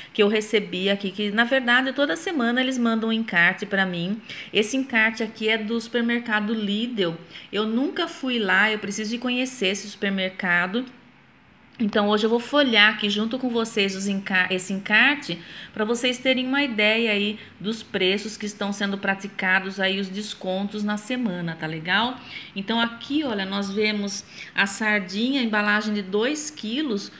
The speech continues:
o quilo tá saindo um, um euro e noventa e nove cêntimos, o total fica três euros e noventa,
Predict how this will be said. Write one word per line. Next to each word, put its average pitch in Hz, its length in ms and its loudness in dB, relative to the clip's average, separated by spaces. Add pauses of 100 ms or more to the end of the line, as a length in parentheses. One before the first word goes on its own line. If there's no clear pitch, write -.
(140)
o 202 100 -4
quilo 240 400 -4
tá 247 120 -4
saindo 220 600 -2 (120)
um, 269 240 0 (480)
um 277 200 -2
euro 262 440 2
e 247 80 0
noventa 233 420 -2
e 214 60 0
nove 202 260 -2
cêntimos, 208 840 -4
o 208 80 -4
total 214 400 -4
fica 208 280 -4
três 226 480 -2
euros 220 480 -2
e 220 60 -2
noventa, 214 460 -4